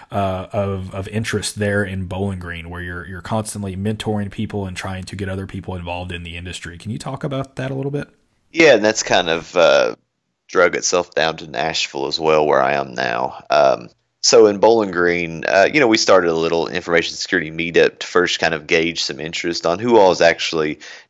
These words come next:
Speaker 2: doing this stuff here and who is, who all is interested. And it turns out the people doing it don't like to show up to meetups, uh, for whatever reason, and the people who are really interested, they are mostly at the university, as you can probably expect.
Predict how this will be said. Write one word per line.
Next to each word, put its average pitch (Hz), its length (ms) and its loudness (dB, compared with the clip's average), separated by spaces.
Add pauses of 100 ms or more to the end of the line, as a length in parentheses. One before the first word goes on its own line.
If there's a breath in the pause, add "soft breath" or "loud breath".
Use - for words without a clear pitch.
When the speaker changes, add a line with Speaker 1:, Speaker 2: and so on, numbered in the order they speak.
Speaker 2:
doing 90 360 0
this 80 140 -4
stuff - 340 2
here 76 320 -6
and 78 100 -8
who 104 120 -4
is, 92 120 2
who 95 280 6
all 90 100 8
is 71 80 -2
interested. 76 600 -6 (460)
And 127 100 -8
it 135 60 -6
turns 139 300 2
out 95 220 6
the 98 80 -8
people 110 240 -2
doing 87 420 2
it 82 160 -2
don't 87 200 0
like 80 160 -4
to - 80 -8
show 82 160 2
up 71 100 -4
to 73 80 -18
meetups, 87 800 2 (340 loud breath)
uh, 76 240 2
for - 160 2
whatever 87 420 6
reason, 78 440 -4
and 80 220 -4
the 80 60 -4
people 92 320 2
who 87 140 2
are 80 120 -2
really 85 240 0
interested, 85 680 0 (400 loud breath)
they 87 260 6
are 82 240 8
mostly 73 540 -2
at 78 80 -10
the 82 100 -20
university, 90 540 2
as 73 120 -6
you 78 80 -8
can 71 140 -16
probably 71 320 -4
expect. - 560 0